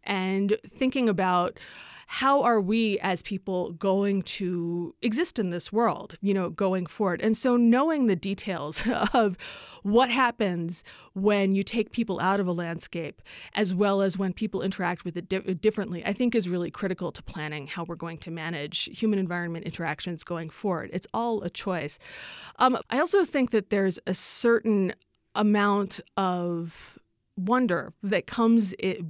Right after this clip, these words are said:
for all of us who tend to live, many of us live in urban environments at this point. And so, for instance, in the first years after the pandemic, when people were seeing wildlife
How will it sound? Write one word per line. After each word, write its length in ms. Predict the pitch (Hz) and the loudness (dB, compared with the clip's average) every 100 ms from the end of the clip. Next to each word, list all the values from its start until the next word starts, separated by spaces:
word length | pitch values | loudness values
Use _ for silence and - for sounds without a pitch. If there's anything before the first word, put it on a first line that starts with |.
| - | -12
for 180 | - 220 | -4 0
all 220 | 196 233 | 2 4
of 100 | 226 | 2
us 360 | 151 156 - - 214 | 0 -8 -10 -14 -10
who 100 | 220 | -6
tend 240 | 202 214 226 | 0 2 2
to 60 | |
live, 420 | 202 196 196 185 | 2 2 2 0
many 240 | 202 214 240 | 2 4 4
of 80 | 220 | 4
us 140 | - | 2
live 140 | 190 | 2
in 120 | 214 202 | 2 2
urban 260 | 185 208 | 2 4
environments 540 | 196 175 175 185 180 175 | 2 2 0 0 0 -2
at 140 | 175 | -6
this 140 | 151 - | -6 -10
point. 400 | - 165 - - - - - | -8 -8 -8 -14 -18 -18 -8
And 260 | - 208 208 | 0 2 2
so, 540 | - 226 214 208 190 - | 2 4 6 6 4 0
for 180 | - | -2
instance, 400 | 233 247 262 226 | 0 0 0 0
in 60 | 214 | 2
the 80 | 202 | 0
first 280 | 220 214 220 | 0 -2 -2
years 180 | 196 | -4
after 260 | 190 185 196 | -4 -4 -4
the 100 | 175 | -6
pandemic, 720 | - 185 175 185 170 - - | -6 -6 -4 -4 -4 -8 -6
when 340 | 190 180 180 175 | -4 -2 -2 -4
people 320 | 214 202 202 | -4 -2 0
were 120 | 190 | 0
seeing 400 | - 233 220 196 | -2 2 2 2
wildlife 540 | 175 170 180 175 156 | 0 0 -2 -2 -4